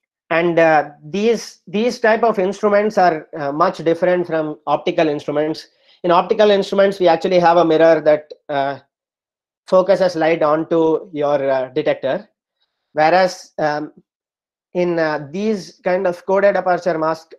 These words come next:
um, instruments, we have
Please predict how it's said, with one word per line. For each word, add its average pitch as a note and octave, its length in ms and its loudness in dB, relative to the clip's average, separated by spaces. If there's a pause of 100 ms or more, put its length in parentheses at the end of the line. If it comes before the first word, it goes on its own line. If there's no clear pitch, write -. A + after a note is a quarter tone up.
(120)
um, C#3+ 400 -6 (920)
instruments, F3 580 0
we E3 120 0
have E3+ 400 2